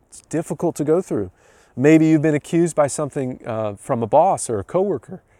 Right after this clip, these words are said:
that wasn't true. And you felt that sense of, "Why is my integrity being questioned?"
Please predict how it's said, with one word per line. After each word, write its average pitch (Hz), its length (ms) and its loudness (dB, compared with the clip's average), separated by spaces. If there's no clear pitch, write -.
that 127 220 0
wasn't 135 360 2
true. 196 340 -4
And 127 180 -2
you 139 100 2
felt 190 460 -2
that 98 300 -4
sense - 480 -8
of, 101 400 -6
"Why 151 380 0
is 175 140 -2
my 160 140 -4
integrity 156 480 -4
being 113 320 -6
questioned?" 156 480 -10